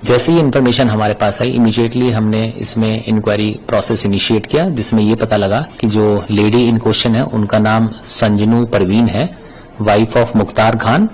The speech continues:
और ये मजबूर नगर, वेस्ट विनोद नगर में रहती हैं। जब इनसे डिटेल, इनसे पूछताछ की, तो इन्होंने बताया कि छब्बीस तारीख को तकरीबन दस, साढ़े दस बजे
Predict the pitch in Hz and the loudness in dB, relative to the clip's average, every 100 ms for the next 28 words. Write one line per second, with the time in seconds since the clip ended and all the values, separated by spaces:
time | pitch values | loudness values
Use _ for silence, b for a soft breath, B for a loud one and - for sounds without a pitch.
0 | B B B - 107 104 107 110 113 110 | B B B -6 -2 0 2 2 0 0
1 | 104 107 127 139 107 113 165 113 113 120 | 0 2 2 2 2 2 2 0 0 2
2 | 110 107 101 101 117 196 214 101 87 87 | 2 2 2 0 0 0 -2 -2 -2 -2
3 | 92 87 85 - - - B B B B | -4 -4 -6 -12 -20 -20 B B B B
4 | - 107 120 120 113 127 113 104 117 117 | -8 -2 2 2 2 0 0 0 2 2
5 | 113 117 - 110 - 120 117 - 160 139 | 0 -2 -2 -4 0 0 0 -4 -2 0
6 | 107 107 101 95 110 143 143 120 113 104 | 0 0 0 0 0 0 -4 -2 -2 0
7 | 123 117 95 92 123 170 113 107 104 110 | 0 0 -2 0 -2 -2 -4 -2 -2 0
8 | 104 117 - 107 104 107 - 101 117 190 | 2 0 0 0 0 0 0 0 0 -2